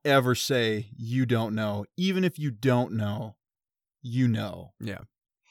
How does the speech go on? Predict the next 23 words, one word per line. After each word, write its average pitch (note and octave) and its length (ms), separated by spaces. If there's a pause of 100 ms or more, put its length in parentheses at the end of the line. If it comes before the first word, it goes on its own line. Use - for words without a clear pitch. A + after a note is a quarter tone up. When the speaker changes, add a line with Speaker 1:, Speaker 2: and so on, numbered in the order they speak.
(560)
Speaker 2:
And B2+ 160
so C3+ 200
as D3 180
they D3+ 180
kinda B2+ 320
chug B2 260
their A2+ 160
way, A2 200
they're A2 100
going A#2 200
real A2+ 120
slow. G#2+ 300
They're G#2 100
chugging A2 300
their G#2+ 140
way, G2+ 540
uh, G2+ 180
Speaker 1:
On B2+ 80
the B2 60
Speaker 2:
towards A2 140
Speaker 1:
surface. A#2+ 120
Speaker 2:
England. G2 480 (520)
Uh, G#2+ 520